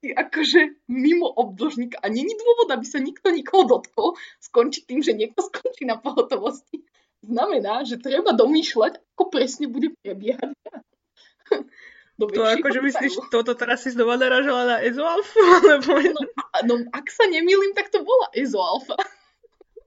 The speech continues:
Speaker 2: Tak to bola ešte, to bola tretia udalosť v ten deň. <laughs>
Speaker 1: No, v ten deň bolo ešte via-,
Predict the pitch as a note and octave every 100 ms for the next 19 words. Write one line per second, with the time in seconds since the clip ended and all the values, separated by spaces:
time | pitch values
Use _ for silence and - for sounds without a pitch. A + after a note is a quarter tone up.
0 | _ _ - - - - - A3 - C4
1 | D4 C#4 - D4 A#3+ _ B3 B3 B3+ C4
2 | E4 G4+ E4+ D4 C4 C4 A#3 A3+ - -
3 | A3+ C4 B3 C4+ A3+ C4+ D#4+ F4+ B3 C4+
4 | - F4+ _ _ _ - C4+ B3+ B3+ B3
5 | C4 C4+ C4+ A#3+ - A#3 A3